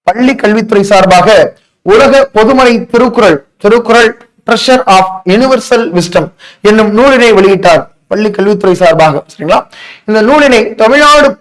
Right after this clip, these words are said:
பாடநூல் மற்றும் கல்வியியல் பணிகள் கழகம் முத்தமிழ் அறிஞர் மொழிபெயர்ப்பு திட்டத்தின் கீழ், எந்த திட்டம்? முத்தமிழ் அறிஞர் மொழிபெயர்ப்பு திட்டத்தின் கீழ் சிகாகோ உலக தமிழ்மொழி அறக்கட்டளை, இது எக்ஸாம்ல கேட்டிருந்தாங்கல்ல,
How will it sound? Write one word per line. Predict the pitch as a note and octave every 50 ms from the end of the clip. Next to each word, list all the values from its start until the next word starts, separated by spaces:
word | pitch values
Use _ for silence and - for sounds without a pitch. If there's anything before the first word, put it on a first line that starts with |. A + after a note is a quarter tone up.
| -
பாடநூல் | A3+ A3+ B3 C#4 C#4+ C#4+ C#4+ C#4+ C#4+ C#4+ C#4
மற்றும் | B3 A#3+ - - G#3+ G#3 G#3 G3+ G3
கல்வியியல் | - A#3 A#3+ C4 C#4 C#4+ D4 C4 A#3+ A3+ A3 A#3+ A#3 A#3
பணிகள் | A#3 A3 G#3 G#3 G#3 A3 A3
கழகம் | - G#3 F#3+ F3 A3 B3+ - _ _ _ _ _ _ _ _
முத்தமிழ் | - G#3 A3 A3 - C4 C4 C4+ C4 -
அறிஞர் | - G#3 G#3 G#3 G#3 G3 F#3 - - - _ _ _
மொழிபெயர்ப்பு | F3 F#3 A3+ B3+ D4 C#4 C4+ B3+ B3 A#3+ A#3+ - A#3 F#3+
திட்டத்தின் | - A3+ F#3+ - A3+ A3 - G#3 F#3+ F#3 E3+
கீழ், | F3 G#3 G3 E3 C#3 - - _ _ _ _ _
எந்த | _ G#3 G#3+ A#3 B3
திட்டம்? | - - G3+ F3 G#3 C4 C#4+ - _ _
முத்தமிழ் | - G3 G#3 G3+ - C4 C4 C4 C4+
அறிஞர் | A#3+ A3 G#3 G#3+ G#3+ G#3 G3 G#3
மொழிபெயர்ப்பு | - F#3 G3+ A#3+ C#4 B3+ C4+ C4 A#3+ G#3 A3 F#3
திட்டத்தின் | F3 G3+ F3 F#3 G3 E3 F#3 F3 E3+
கீழ் | D3+ E3+ E3+ G3+ A#3+ E4+ - - - - - - - _
சிகாகோ | - - A#3+ G#3 C#4+ C#4+ D4 D4+ B3+ C#4+ D4+ D4+ D4+
உலக | - G#3+ A3 C4+ B3+ C4 B3+
தமிழ்மொழி | B3+ - A#3+ A#3+ C4 C4+ C4 C4 B3+ B3
அறக்கட்டளை, | - G3 G3+ A#3+ B3 - A#3 F#3+ G#3 G#3+ A3 A3
இது | A3 G#3+ G#3
எக்ஸாம்ல | F#3 F3+ G#3 B3 A#3+ A3+ G#3+ G3+
கேட்டிருந்தாங்கல்ல, | G3+ G#3 G#3+ G3+ G#3+ G3+ G3+ G3+ G3+ A3 A#3+